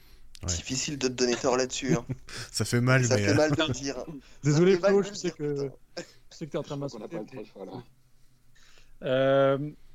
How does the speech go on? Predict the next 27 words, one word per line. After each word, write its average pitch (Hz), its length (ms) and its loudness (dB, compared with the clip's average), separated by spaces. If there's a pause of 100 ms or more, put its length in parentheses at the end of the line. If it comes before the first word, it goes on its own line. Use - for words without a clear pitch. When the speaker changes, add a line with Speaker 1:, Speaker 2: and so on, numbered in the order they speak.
(100)
Speaker 3:
petite 190 300 -6
question, 214 680 0
euh, 139 260 2
très 143 200 -10
rapidement 156 320 -2
avant 143 100 0
de 131 60 -4
passer 131 280 -4
au, 123 120 -2
au 127 280 0
cas 123 240 0
individuel. 123 680 2 (360)
Euh, 120 640 4 (580)
est-ce 165 100 -6
que 254 80 4
vous 233 140 6
êtes 180 100 2
satisfait - 640 -2
ou 202 80 4
pas 202 140 0
de 185 80 -2
la, 135 200 2
de 127 60 -6
la 127 220 0
line-up 165 240 -2
avec 120 200 -4
Tyler 139 220 -4